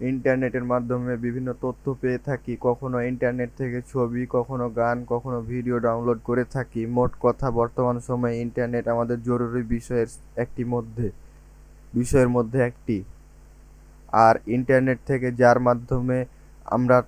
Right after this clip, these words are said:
প্রতিনিয়ত জ্ঞান আহরণ করছি, তা হলো ওয়েব পেজ। এই অধ্যায়ে আমরা ওয়েব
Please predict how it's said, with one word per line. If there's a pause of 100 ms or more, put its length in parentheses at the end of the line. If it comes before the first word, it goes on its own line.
প্রতিনিয়ত
জ্ঞান
আহরণ
করছি, (120)
তা
হলো (300)
ওয়েব (100)
পেজ। (260)
এই (920)
অধ্যায়ে
আমরা
ওয়েব